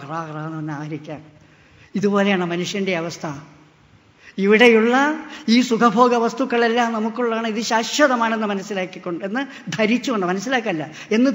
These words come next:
ധരിച്ചുകൊണ്ട് അതിൻ്റെ പിന്നാലെ നമ്മൾ പോകുന്നു. നമുക്കിഷ്ടമില്ലാത്ത സംഭവിക്കുമ്പോൾ നമ്മൾ അതിനെ എതിർക്കുന്നു. അരുത് ലക്ഷ്മണ, ഇതെല്ലാം ക്ഷണപ്രഭാചഞ്ചലങ്ങളാണ്.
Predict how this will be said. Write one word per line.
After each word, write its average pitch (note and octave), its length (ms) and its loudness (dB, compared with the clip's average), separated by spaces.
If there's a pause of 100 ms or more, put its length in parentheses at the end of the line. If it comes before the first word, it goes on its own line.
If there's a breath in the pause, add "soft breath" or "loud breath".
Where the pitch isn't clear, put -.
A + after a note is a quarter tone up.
ധരിച്ചുകൊണ്ട് A3+ 680 4 (600 loud breath)
അതിൻ്റെ A3 300 8
പിന്നാലെ B3 420 8
നമ്മൾ A3 160 4 (120)
പോകുന്നു. F#3 320 2 (300 loud breath)
നമുക്കിഷ്ടമില്ലാത്ത B3 760 2 (100)
സംഭവിക്കുമ്പോൾ A3 580 -2
നമ്മൾ F#3+ 200 -2
അതിനെ F#3 220 -2
എതിർക്കുന്നു. F3+ 380 -6 (380 loud breath)
അരുത് D#3+ 280 -4 (120)
ലക്ഷ്മണ, C#3+ 340 -10 (1400 soft breath)
ഇതെല്ലാം F#3+ 400 2
ക്ഷണപ്രഭാചഞ്ചലങ്ങളാണ്. F3+ 1300 -4